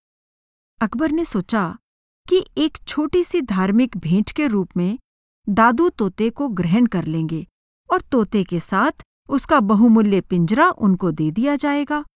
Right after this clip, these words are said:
पर दादू ने इस भेंट को भी अस्वीकार करते हुए यह कहा कि उनके पास पहले से ही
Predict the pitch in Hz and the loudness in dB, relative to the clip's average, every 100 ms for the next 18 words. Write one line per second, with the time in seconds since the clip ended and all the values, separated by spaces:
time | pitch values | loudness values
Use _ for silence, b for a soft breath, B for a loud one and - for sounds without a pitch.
0 | _ _ _ _ _ _ _ - 370 247 | _ _ _ _ _ _ _ -6 -2 0
1 | 175 160 180 165 160 - _ _ _ _ | 0 0 0 0 -4 -10 _ _ _ _
2 | - 370 294 180 214 294 - 214 202 220 | -2 -2 -2 2 4 2 0 -2 0 -2
3 | - 208 190 196 196 - 220 262 196 175 | -4 -6 -4 -4 -4 0 2 2 -2 -6
4 | - 190 196 202 190 180 262 214 175 175 | -4 -2 0 0 0 0 -2 -2 -4 -4
5 | 170 226 _ _ _ _ _ _ - 349 | -6 -8 _ _ _ _ _ _ 0 2
6 | 320 302 359 359 311 320 - - - 185 | 4 2 2 2 2 2 -2 -6 -4 0
7 | 220 294 285 226 180 190 | 2 2 2 0 0 0